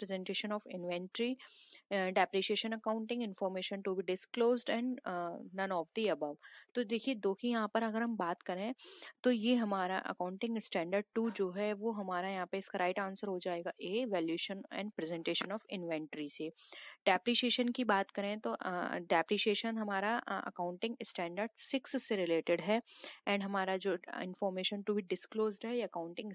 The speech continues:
स्टैंडर्ड वन है, disclosure of accounting policies to inventory, three cash flow statement, four contingency event,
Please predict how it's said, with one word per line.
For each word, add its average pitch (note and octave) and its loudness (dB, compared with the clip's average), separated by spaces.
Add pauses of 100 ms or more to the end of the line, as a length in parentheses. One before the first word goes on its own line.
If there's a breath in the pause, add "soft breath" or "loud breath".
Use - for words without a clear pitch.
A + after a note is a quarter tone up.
स्टैंडर्ड F#3+ -2
वन E3+ 2
है, D#3+ -6 (400 loud breath)
disclosure F#3+ -2
of A3 -4
accounting F3+ -8 (140)
policies E3+ 0 (460 soft breath)
to A3+ 2
inventory, F#3 -4 (140)
three A3 -4
cash F3+ -4
flow F#3 -2
statement, G3 -8 (140)
four A3 0 (100)
contingency F#3 -6 (240)
event, F#3 -12